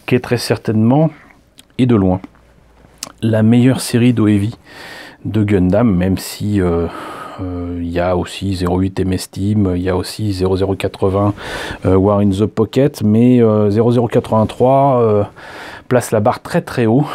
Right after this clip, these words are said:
euh, sachant qu'il s'agit de l'histoire entre la guerre d'un an, qui s'est terminée donc en zéro zéro quatre-vingts, et, euh, la, l'histoire de, de Zeta Gundam, avec, euh, les Titans et, euh,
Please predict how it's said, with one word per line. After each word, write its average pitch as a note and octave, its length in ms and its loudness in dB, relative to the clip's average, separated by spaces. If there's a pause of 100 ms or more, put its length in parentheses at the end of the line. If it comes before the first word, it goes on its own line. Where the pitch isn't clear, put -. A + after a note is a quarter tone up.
(300)
euh, G2+ 200 -2
sachant C3 460 -2
qu'il B2 540 0
s'agit G#2+ 440 -2 (500)
de G#2 160 2
l'histoire B2+ 800 2
entre B2+ 580 0
la A2+ 140 2
guerre A#2+ 220 0
d'un G#2 180 2
an, C#3 180 0 (380)
qui - 140 -16
s'est - 140 -10
terminée F#2 460 0
donc F#2 320 -4
en F2 280 -4
zéro F2+ 180 -4
zéro F2 140 -2
quatre-vingts, G#2 460 0 (680)
et, D3+ 380 4
euh, A2 920 2
la, F#2+ 680 0 (720)
l'histoire A2 600 0
de, G2+ 220 -2
de F#2+ 160 -4
Zeta A#2 300 0
Gundam, G2 540 0 (680)
avec, F#2+ 520 -2
euh, F#2 220 2
les F#2 140 2
Titans G#2 720 0
et, F2 300 0
euh, E2 300 -2